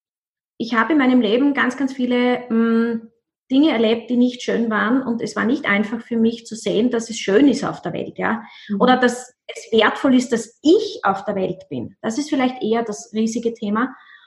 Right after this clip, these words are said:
Speaker 1: Und da hat mir Joy dabei geholfen, zu sehen, dass es schön ist, auf der Welt zu sein und dass es schön ist, dass auch ich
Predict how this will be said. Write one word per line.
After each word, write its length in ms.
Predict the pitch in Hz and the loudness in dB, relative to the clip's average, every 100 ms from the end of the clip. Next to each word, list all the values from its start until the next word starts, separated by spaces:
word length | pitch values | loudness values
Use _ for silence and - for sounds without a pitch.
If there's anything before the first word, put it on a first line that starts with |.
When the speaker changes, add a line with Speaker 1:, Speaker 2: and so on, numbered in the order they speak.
| _ - _ | _ -20 _
Speaker 1:
Und 300 | 240 247 247 - | 4 4 4 0
da 320 | 214 208 277 | 0 2 2
hat 240 | 285 277 | 2 2
mir 180 | 269 277 | 2 2
Joy 360 | - 226 196 254 | 0 -2 2 2
dabei 200 | 294 262 | 2 -2
geholfen, 840 | 262 226 208 214 262 262 269 - _ _ _ | -2 0 0 0 2 4 2 -2 _ _ _
zu 120 | - | -8
sehen, 420 | 247 220 220 277 | 0 4 6 4
dass 180 | 262 233 | 2 -4
es 160 | 226 - | -6 -8
schön 340 | - 208 214 | 0 2 4
ist, 480 | 214 202 - - _ _ _ - | 2 -2 -10 -16 _ _ _ -2
auf 240 | 180 202 | 0 0
der 100 | 302 | 2
Welt 220 | 302 302 | 2 0
zu 80 | - | -6
sein 300 | 311 294 311 415 - _ _ | -4 0 -2 -4 -14 _ _
und 180 | - 294 | 2 4
dass 160 | 294 285 | 4 0
es 100 | 254 | -2
schön 260 | 233 220 | 0 2
ist, 140 | 254 247 | 2 0
dass 120 | 240 | -6
auch 120 | 262 - | -6 -8
ich 460 | - 302 311 - | 0 0 0 -14